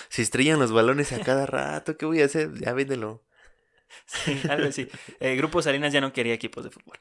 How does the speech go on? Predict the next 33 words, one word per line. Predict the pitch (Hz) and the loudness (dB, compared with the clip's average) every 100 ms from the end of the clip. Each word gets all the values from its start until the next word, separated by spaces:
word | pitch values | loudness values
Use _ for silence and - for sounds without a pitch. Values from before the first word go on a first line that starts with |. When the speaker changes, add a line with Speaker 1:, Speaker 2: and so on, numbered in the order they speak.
| - | -10
Speaker 1:
De | 139 | -2
hecho, | 196 170 | 0 0
¿lo, | - 120 120 | 2 2 4
lo | 117 | 4
vendió | 123 143 | 2 2
con | 160 | -2
todo | 165 | -4
y | |
estadio? | 156 143 165 - _ _ | -4 -6 -8 -12 _ _
Speaker 2:
Sí. | - 147 139 - | -6 -4 -4 -8
Speaker 1:
¿Sí? | 139 214 - | -12 -12 -8
Speaker 2:
Sí, | 151 147 | -6 -6
sí, | 143 143 | -8 -8
así | 131 147 | -6 -6
viene | 151 147 | -6 -6
el | 135 | -6
club | 143 139 _ | -8 -12 _
con, | - 170 - | -20 -20 -20
con | - 117 | -16 -14
estadio. | - 127 - - - - | -14 -16 -18 -20 -16 -4
O | 160 | 2
no | 170 | 2
sé | 214 233 | 2 0
si, | - 208 - - | 0 -2 -4 -4
si | 160 | -2
el | 151 | -2
Speaker 1:
<laughs> | |
Y | |
Speaker 2:
estadio | 147 117 | 0 4
Speaker 1:
vuelta | 117 127 | 6 6
Speaker 2:
se- | 127 | 6
Speaker 1:
para | 117 110 | 6 6
regalo. | 107 117 113 | 6 4 4